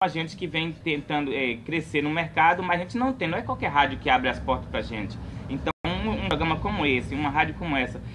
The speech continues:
dando espaço como eu, assim, outras pessoas, né, com certeza necessita de um,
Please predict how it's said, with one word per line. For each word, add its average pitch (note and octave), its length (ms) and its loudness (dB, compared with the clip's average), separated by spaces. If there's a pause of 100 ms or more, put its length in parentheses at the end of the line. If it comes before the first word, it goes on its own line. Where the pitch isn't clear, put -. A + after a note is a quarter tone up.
(180)
dando F#3 180 0
espaço D#3 420 2
como D3+ 280 0
eu, D3+ 140 2
assim, C#3+ 220 -2
outras F3+ 260 -4
pessoas, F3 380 -4
né, F3+ 100 -6
com F3+ 160 -4
certeza F#3 440 -6
necessita C#3+ 640 -4
de A#2+ 100 -4
um, A2 220 -4